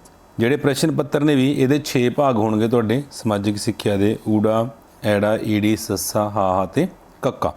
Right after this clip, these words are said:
ਸਭ ਤੋਂ ਪਹਿਲਾਂ ਆਪਾਂ ਗੱਲ ਕਰੀਏ ਵੀ ਭਾਗ ਊੜੇ ਦੀ, ਤਾਂ ਭਾਗ ਊੜੇ ਦੇ ਵਿੱਚ ਆਪਣੇ ਕੋਲ ਕੀ ਹੋਏਗਾ ਵੀ ਦਸ ਪ੍ਰਸ਼ਨ ਹੋਣਗੇ, ਠੀਕ ਹੈ, ਇੱਕ ਇੱਕ ਅੰਕਾਂ ਦੇ। ਇਹ ਹੋਣਗੇ ਤੁਹਾਡੇ ਐਮ ਸੀ ਕਿਊਜ਼, ਜਿਹਨੂੰ ਆਪਾਂ ਬਹੁ ਵਿਕਲਪੀ ਪ੍ਰਸ਼ਨ ਬੋਲਦੇ ਹੈਗੇ।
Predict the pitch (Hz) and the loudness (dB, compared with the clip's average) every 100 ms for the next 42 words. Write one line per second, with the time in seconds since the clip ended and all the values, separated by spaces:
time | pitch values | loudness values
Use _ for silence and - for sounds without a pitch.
0 | - - - - - - - 135 113 156 | -12 -20 -20 -20 -20 -20 -6 -6 -2 -2
1 | 165 165 156 143 139 143 143 147 170 147 | 0 2 2 2 2 2 2 0 0 0
2 | 127 120 104 85 76 69 - - - - | 0 2 2 2 0 -4 -12 -20 -20 -20
3 | - - - - 131 165 156 147 143 143 | -20 -20 -20 -6 -4 0 2 2 2 2
4 | 127 139 147 147 139 127 135 127 139 127 | 2 2 2 2 0 0 0 2 0 2
5 | 127 113 107 107 120 151 - - - 104 | 2 4 2 2 2 0 -6 -20 -8 -4
6 | 92 120 135 - 139 165 147 92 85 78 | 0 0 -2 0 0 2 2 2 0 -2
7 | - - - - - - - - - - | -4 -20 -20 -20 -20 -20 -20 -20 -20 -10
8 | 127 - - 117 139 117 113 104 110 117 | -10 -8 -4 0 0 2 0 0 0 0
9 | 156 - - - 123 127 127 143 143 143 | -2 -12 -20 -4 0 2 2 2 2 2
10 | 127 - 135 117 107 104 90 92 87 110 | 2 0 0 2 2 0 2 2 2 2
11 | 110 117 98 107 101 104 98 87 101 95 | 2 2 2 0 0 0 0 -2 -2 -2
12 | 101 107 98 92 90 92 127 | 0 0 2 2 0 0 0